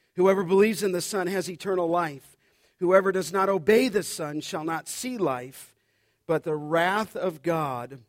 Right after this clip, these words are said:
abides on him." Let me pray and ask the Lord's blessing. Father, what a wonderful privilege to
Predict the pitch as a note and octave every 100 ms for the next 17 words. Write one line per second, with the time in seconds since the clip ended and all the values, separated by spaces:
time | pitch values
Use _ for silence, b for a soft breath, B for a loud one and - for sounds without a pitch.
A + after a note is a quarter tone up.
0 | _ _ _ _ _ _ - C#3 C3+ C#3
1 | C3+ A#2+ - C3 B2+ G2+ B2+ A#2 F#2+ _
2 | b b b - G3 E3+ - F3 D#3 C3+
3 | B2 A#2+ B2 C#3 C3+ - C3 C3+ B2 G#2+
4 | G#2 B2 A#2 - A2 _ _ B B B
5 | B _ - G3+ F3+ E3 E3+ F#3+ F3 D#3+
6 | F3+ F3 E3 F3 - F3+ F3 F3 D#3 -
7 | - F3 D3